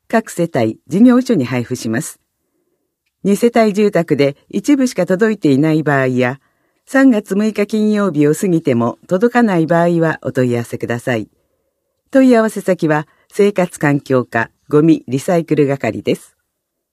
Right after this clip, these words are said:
食品ロスを削減、フードドライブ。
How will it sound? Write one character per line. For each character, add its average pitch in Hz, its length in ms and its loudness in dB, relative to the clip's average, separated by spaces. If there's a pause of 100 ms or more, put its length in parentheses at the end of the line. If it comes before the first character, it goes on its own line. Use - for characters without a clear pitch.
(920)
食 - 260 -2
品 302 300 6
ロ 269 140 4
ス 175 180 0
を 120 80 4
削 160 340 -4
減、 127 320 0 (260)
フ 247 200 4
ー - 20 4
ド 220 160 2
ド 190 100 4
ラ 185 140 4
イ 156 80 4
ブ。 117 260 -2